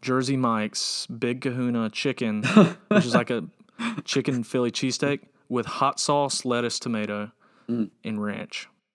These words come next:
Speaker 2: That would be your last meal?
Speaker 1: Give me that and
Speaker 2: <laughs>
Speaker 1: a peppermint chocolate chip milkshake from Chick-fil-A,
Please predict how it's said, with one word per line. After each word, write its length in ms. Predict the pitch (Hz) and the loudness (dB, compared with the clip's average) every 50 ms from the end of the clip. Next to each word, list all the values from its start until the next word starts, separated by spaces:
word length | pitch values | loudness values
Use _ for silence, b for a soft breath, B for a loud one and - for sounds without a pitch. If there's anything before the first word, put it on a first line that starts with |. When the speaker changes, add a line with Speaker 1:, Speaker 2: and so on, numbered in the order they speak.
| _ _ | _ _
Speaker 2:
That 140 | 110 104 104 | 2 4 4
would 120 | 107 107 | 4 4
be 80 | 104 107 | 4 4
your 160 | 104 104 101 | 4 4 2
last 340 | 101 101 101 104 107 - - | 2 2 0 0 -2 -2 -4
meal? 360 | 101 98 98 110 123 - 123 - _ _ _ _ _ _ _ _ _ _ | -4 -2 -2 -4 -4 -6 -10 -14 _ _ _ _ _ _ _ _ _ _
Speaker 1:
Give 120 | - 151 | 0 2
me 120 | 185 196 165 | 2 4 2
that 560 | 139 131 143 147 165 190 208 190 - - 202 - _ _ _ _ | 2 2 0 2 2 0 0 -2 -4 -8 -10 -10 _ _ _ _
and 560 | - - - 262 127 123 123 120 120 117 113 - | -4 -2 0 0 0 0 2 2 2 0 4 4
Speaker 2:
<laughs> 120 | 220 165 | 4 4
Speaker 1:
a 180 | - 117 113 110 | 4 2 -2 -4
peppermint 560 | - - - 160 156 - 175 160 156 143 139 | -6 -6 -4 -4 -2 0 0 0 0 0 -2
chocolate 380 | - - - 131 131 - - - | -2 0 0 0 0 0 -4 -4
chip 160 | - - - | -4 -4 -2
milkshake 580 | 95 120 123 120 - - 131 123 123 120 107 - | -2 -2 -2 -2 -2 -2 0 2 0 0 -2 -6
from 600 | - - - 127 120 113 110 107 107 107 104 107 | -12 -8 -4 -2 0 0 0 0 0 -2 -2 -4
Chick-fil-A, 640 | - - 147 - - 131 131 131 139 151 156 160 160 | -2 -4 -4 -4 -2 0 0 2 2 0 -2 -4 -6